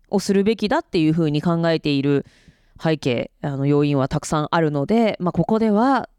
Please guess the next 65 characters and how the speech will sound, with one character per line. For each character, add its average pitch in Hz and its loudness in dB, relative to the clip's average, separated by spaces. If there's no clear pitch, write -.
「Let's - -10
agree 165 0
to 143 -12
disagree」。 170 -2
こ - -20
こ 202 2
で 214 2
は 180 2
意 214 2
見 233 2
が 185 0
違 262 2
う 240 0
け 214 -2
れ 202 2
ど 190 0
も、 226 2
も 185 0
う - -2
と 330 4
に 381 4
か 190 0
く 127 -4
も 196 0
う 180 4
や 170 4
り 175 2
ま 190 2
し - -2
ょ 339 4
う 285 0
と 185 0
い 165 2
う 165 2
こ 196 -2
と 285 2
で、 285 0
エ 185 2
ー 170 2
ビ 160 2
ー - 0
シ 151 -2
ー 135 0
プ - -2
ラ 127 -2
ン 131 -14
を 202 2
や 170 2
る 165 0
方 160 0
向 196 0
に 247 2
進 185 -2
め 160 0
て 151 -2
い 143 0
く - -12
と 180 0
い 151 4
う 135 0
こ 139 0
と 123 2
で - -2
す - -4
ね。 214 0